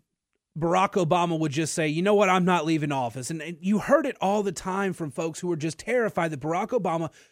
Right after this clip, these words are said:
would just, by executive fiat or whatever, decide to stay in office and never leave. That was something that was constantly mentioned by folks. It never happened. It cannot happen. The left said the same thing about Donald Trump.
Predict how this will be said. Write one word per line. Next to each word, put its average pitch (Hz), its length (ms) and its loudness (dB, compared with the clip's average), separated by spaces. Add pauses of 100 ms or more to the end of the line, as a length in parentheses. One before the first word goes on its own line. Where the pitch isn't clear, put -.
(120)
would 170 160 2
just, 165 220 0
by 165 160 2
executive 196 520 -2
fiat 202 440 -2
or 165 80 0
whatever, 170 360 -2
decide 175 260 -4
to 165 80 -6
stay 180 180 -6
in 175 60 -2
office 151 340 -4
and 143 80 -8
never 131 260 -4
leave. 151 300 -2
That 220 220 2
was 240 160 -2
something 190 360 -4
that 160 80 -16
was 156 120 -14
constantly 180 920 -2 (360)
mentioned 156 680 0
by 120 220 -6
folks. - 580 -16 (1120)
It 147 140 -10
never 143 280 -2
happened. 147 340 -6
It 151 180 -14
cannot 170 460 -4
happen. 185 280 -4
The 135 100 -6
left 196 400 0
said 196 200 -6
the 170 80 -4
same 175 320 -2
thing 165 240 -6
about 131 320 -4
Donald 131 340 -4
Trump. 226 280 -4